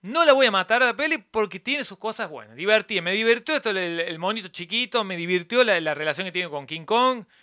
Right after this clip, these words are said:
Eh, momentos de pelea de King Kong agarrándose. Hay una parte, brevemente se lo cuento acá, que me estaba acordando. <clears throat> Hay una parte cuando se encuentra con otro mono, más adelante Kong, ahí en la parte donde están todos los monos estos malos,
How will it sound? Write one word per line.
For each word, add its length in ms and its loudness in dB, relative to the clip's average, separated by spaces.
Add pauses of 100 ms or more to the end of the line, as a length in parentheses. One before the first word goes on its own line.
(540)
Eh, 260 -18
momentos 400 2
de 60 0
pelea 240 2
de 80 0
King 160 -8
Kong 160 -2
agarrándose. 420 -2
Hay 100 2
una 200 0
parte, 340 0
brevemente 500 2
se 100 -8
lo 100 -8
cuento 180 -4
acá, 180 0
que 100 -6
me 40 -12
estaba 200 0
acordando. 600 -4 (280)
<clears throat> 720 -20
Hay 100 -8
una 160 -10
parte 460 -6
cuando 180 -12
se 120 -4
encuentra 260 2
con 80 2
otro 180 -2
mono, 380 2
más 160 -2
adelante 760 -2
Kong, 380 0
ahí 140 -8
en 60 -2
la 80 -2
parte 220 0
donde 60 -6
están 180 -4
todos 120 2
los 80 -2
monos 200 0
estos 160 -6
malos, 320 2